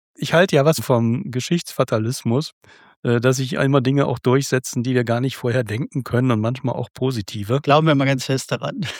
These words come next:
Speaker 2: <laughs>
Speaker 1: Das, das sollten wir jetzt tun. Aber ich bedanke mich sehr herzlich bei Ihnen, Herr Flassbeck. Und ja, wir mü-, hätten vielleicht dreimal so viel Zeit haben müssen, um, äh, bestimmte Dinge dann doch mal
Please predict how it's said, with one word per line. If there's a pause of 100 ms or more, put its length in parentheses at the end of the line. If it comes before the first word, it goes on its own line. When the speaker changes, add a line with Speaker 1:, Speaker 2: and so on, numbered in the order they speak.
Speaker 2:
<laughs>
Speaker 1:
Das,
das
sollten
wir
jetzt
tun. (400)
Aber
ich (240)
bedanke
mich
sehr
herzlich
bei
Ihnen,
Herr
Flassbeck. (760)
Und
ja,
wir
mü-, (120)
hätten
vielleicht (100)
dreimal
so
viel
Zeit
haben
müssen, (500)
um,
äh,
bestimmte
Dinge
dann
doch
mal